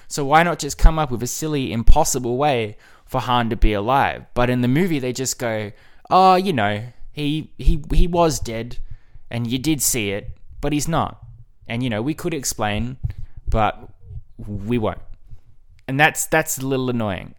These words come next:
Either don't bother or don't, or do. Do or don't, essentially. But they sort of, they go to do 'cause they have a big scene where it's like, "Explain to us how you are alive." And he, he's, he doesn't. <laughs> He talks about some other stuff.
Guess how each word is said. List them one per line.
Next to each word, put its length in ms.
Either 340
don't 300
bother 440
or 140
don't, 400
or 140
do. 320
Do 140
or 120
don't, 360
essentially. 600
But 120
they 100
sort 320
of, 120
they 120
go 260
to 80
do 280
'cause 160
they 80
have 80
a 60
big 240
scene 340
where 140
it's 160
like, 160
"Explain 480
to 120
us 120
how 100
you 180
are 140
alive." 480
And 120
he, 220
he's, 260
he 180
doesn't. 600
<laughs> 40
He 180
talks 360
about 260
some 140
other 140
stuff. 420